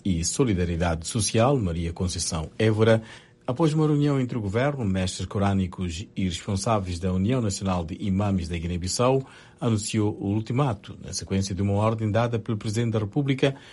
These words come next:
uma semana antes para que fosse impedida a mendicidade das crianças nas ruas de Bissau.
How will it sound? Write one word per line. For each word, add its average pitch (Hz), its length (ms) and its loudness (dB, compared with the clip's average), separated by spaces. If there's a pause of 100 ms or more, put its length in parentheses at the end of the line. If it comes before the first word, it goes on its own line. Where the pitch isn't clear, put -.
(180)
uma 147 140 2
semana 139 340 2
antes 160 220 0
para 104 220 -6
que - 60 -18
fosse 101 280 -2
impedida 98 580 -2
a 104 60 -8
mendicidade 95 960 -4 (100)
das 123 200 -2
crianças 87 500 -6
nas 92 180 -4
ruas 85 280 -6
de 85 80 -8
Bissau. 85 560 -2